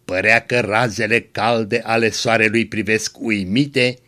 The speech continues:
la fața frumosului Hodolici. Acesta se schimbase vizibil. El avea trăsături mai bărbătești,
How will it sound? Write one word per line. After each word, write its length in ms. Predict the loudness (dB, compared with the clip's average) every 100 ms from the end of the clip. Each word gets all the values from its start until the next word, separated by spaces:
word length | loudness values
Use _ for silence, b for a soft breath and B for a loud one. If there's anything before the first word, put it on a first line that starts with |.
| b
la 180 | _ -2
fața 400 | 0 -2 0 -2
frumosului 760 | -2 -4 -2 -2 -4 -2 -2 -4
Hodolici. 760 | -8 -10 -10 -12 -16 -18 -20 _ _ _ _ B B B B B
Acesta 560 | -6 -2 0 0 2 0
se 160 | 2
schimbase 640 | -2 0 -2 0 -2 0 -2
vizibil. 680 | -2 -2 -2 -2 -4 -16 _ _ _ _ _
El 260 | -2 2 2
avea 280 | 2 0 0
trăsături 600 | -2 -2 -2 0 2 2
mai 220 | 4 2
bărbătești, 840 | 2 -2 -4 -10 -6 -6 -6 -8